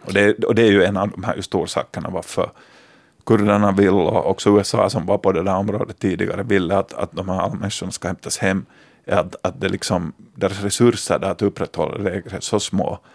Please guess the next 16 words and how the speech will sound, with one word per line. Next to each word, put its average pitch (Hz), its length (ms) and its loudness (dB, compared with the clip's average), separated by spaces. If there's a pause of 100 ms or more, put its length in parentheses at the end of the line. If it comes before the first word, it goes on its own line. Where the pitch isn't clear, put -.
(300)
att - 260 -14
i 104 140 -6
något 101 260 2
skede 95 280 -2
så, - 280 -4 (960)
så 98 580 -2
kanske 113 240 0
alla 104 200 4
de 101 120 0
här 104 120 0
flyr 101 440 4
någonstans - 580 -8
eller 78 180 -4
rymmer, 98 520 2 (200)
eller 90 200 -4
liksom 85 420 -6